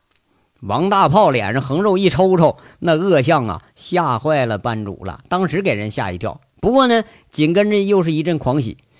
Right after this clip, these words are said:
王大炮直接拽出一摞厚厚的百元大钞，往那班主手里头一拍：“三千块钱啊！今儿我让你怎么干，你就给我怎么干。”要说这个东西啊，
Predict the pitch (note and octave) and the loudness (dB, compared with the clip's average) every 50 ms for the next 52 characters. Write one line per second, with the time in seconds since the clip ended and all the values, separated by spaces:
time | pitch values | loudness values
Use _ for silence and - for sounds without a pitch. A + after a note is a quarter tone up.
0 | _ _ _ _ - F#2 A2 D#3 F#3 G3 E3+ C#3+ A#2+ D#3+ E3+ A#2 F#2 - - F3 | _ _ _ _ -10 -8 -6 -4 -4 -2 -2 -2 -2 -2 -2 -2 -2 -4 -4 -4
1 | F#3+ C#3+ C#3+ C3+ C3+ G3 G#3 E3+ C3 A2 B2 B2 B2+ - - - F3 E3+ C#3 G#2+ | -2 -2 -2 -4 -2 -2 0 0 0 0 -2 -6 -8 -8 -12 -8 -4 -2 -2 -2
2 | G#2+ B2+ F3 F3 - - - A#3 G3+ D#3 C3 D3+ E3 C#3+ B2 G2+ B2 G#2 G2 G#2+ | 0 -2 -2 -2 -4 -4 -2 0 0 0 0 0 -2 -2 -2 -2 -2 -2 -2 -2
3 | A#2 C#3 D3 C3+ C3 A#2+ A#2+ A#2 - - _ _ _ _ _ _ B2+ A#2 B2+ D#3 | -2 -2 -2 -4 -2 -2 -2 -2 -4 -6 _ _ _ _ _ _ -2 -2 0 0
4 | F#3 F3 G#3+ G3+ G#3 G3 D#3 C3+ B2 D3 F3+ F#3 C#3+ A#2 E3+ - G3 A2 C3+ C#3+ | 0 0 0 0 0 0 -2 0 0 0 0 0 0 -2 -2 -2 -2 0 0 0
5 | C#3+ C#3 - _ _ _ _ _ _ - - - B3+ A#3+ A#3+ A3 A#3 A3+ A3+ B3 | 0 -2 -4 _ _ _ _ _ _ -14 -4 -2 0 2 2 2 2 4 2 2
6 | F3+ D3+ F#3+ G#3+ - - _ _ - E3+ A3+ G3+ - - - - - _ _ _ | 2 2 0 0 -2 -6 _ _ 0 2 2 2 2 -2 -10 -20 -20 _ _ _
7 | - B3 C#4+ C#4 G3 A2 D#2+ E2+ C3 F#3+ C4 C4 G#3 D#3+ D#3+ A3 C#4 G3+ F#3 A#2+ | -2 0 0 0 0 -2 -4 -2 2 2 4 4 4 2 2 2 2 0 0 -2
8 | F#2 G2+ D3 F#3 C4 C4 G#3+ D#3 C3 A#2+ C#3 G#3+ C4 F#3+ G3+ C4+ C4+ C#4+ - - | -2 -2 0 2 2 2 2 0 -2 -2 0 0 2 4 4 4 4 4 2 2
9 | E3 B2 - E3 A3 C#4+ D4 - - - _ _ _ _ _ _ _ _ _ _ | 0 -2 -2 0 2 2 2 2 0 -4 _ _ _ _ _ _ _ _ _ _
10 | _ _ _ _ _ _ _ - G3 C4 B3+ F3 B2 C#3+ G3+ A#3 - - D4+ D#4+ | _ _ _ _ _ _ _ -4 0 0 0 0 0 0 0 -2 0 0 -2 0
11 | C#4+ F3 C3+ - A2 G2+ G2 F2+ F#2+ D#2 D2 E2 E2+ | 0 0 -2 -2 -4 -6 -6 -8 -8 -10 -12 -14 -16